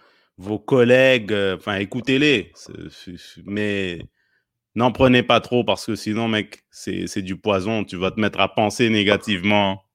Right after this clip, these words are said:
T'as la santé, hein ? Euh, t'as un toit sur la tête.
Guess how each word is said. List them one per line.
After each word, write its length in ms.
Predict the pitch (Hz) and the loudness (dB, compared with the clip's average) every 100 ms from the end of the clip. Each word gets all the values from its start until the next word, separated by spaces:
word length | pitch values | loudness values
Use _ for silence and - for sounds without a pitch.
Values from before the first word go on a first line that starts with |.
| _ _ _ _ | _ _ _ _
T'as 120 | 151 | 4
la 140 | 151 | 4
santé, 640 | 151 165 156 175 170 165 - _ _ _ _ _ _ _ _ _ _ _ | 4 2 4 4 4 2 -4 _ _ _ _ _ _ _ _ _ _ _
hein ? 320 | 123 147 170 175 _ _ _ _ _ _ _ _ | 2 4 2 -2 _ _ _ _ _ _ _ _
Euh, 600 | 113 127 127 127 123 123 | 2 4 6 6 6 4
t'as 180 | 120 139 | 4 2
un 80 | 135 | 2
toit 220 | 131 156 | 2 2
sur 180 | 147 143 | 2 2
la 120 | 139 | 2
tête. 480 | 135 160 151 - | 2 2 2 -2